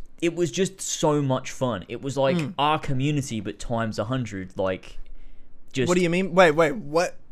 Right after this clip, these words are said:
Speaker 2: Why times a hundred?
Speaker 1: just everyone ju-, could just,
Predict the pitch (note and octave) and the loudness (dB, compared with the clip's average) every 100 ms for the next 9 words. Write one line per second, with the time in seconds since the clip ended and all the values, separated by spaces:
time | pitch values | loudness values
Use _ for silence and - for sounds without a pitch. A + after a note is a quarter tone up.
0 | - C#3+ E3 F#3 F3+ F#3+ E3 D3+ C3+ C#3+ | -10 2 8 8 6 0 -4 -4 -6 -8
1 | F#2+ - - - E3+ E3+ - - - - | -12 -16 -18 -4 -2 -2 -6 -20 -20 -4
2 | D3+ E3+ A3 A3 F3 - D#3+ E3+ | 0 2 2 0 -2 -2 0 0